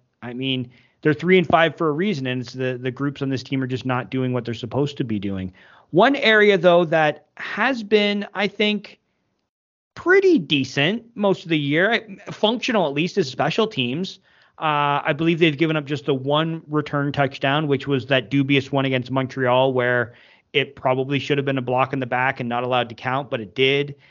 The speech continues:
They haven't taken one to the house themselves on a return, but they do have a blocked punt for a touchdown.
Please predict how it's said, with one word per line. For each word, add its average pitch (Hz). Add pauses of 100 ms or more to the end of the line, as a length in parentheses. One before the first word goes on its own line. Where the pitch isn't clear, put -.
(420)
They 147
haven't 185
taken 190
one 180
to 170
the 175
house 156
themselves 147
on 156
a 151
return, 151
but 139
they 135
do 143
have 143
a 135
blocked 120
punt 151
for 160
a 160
touchdown. 156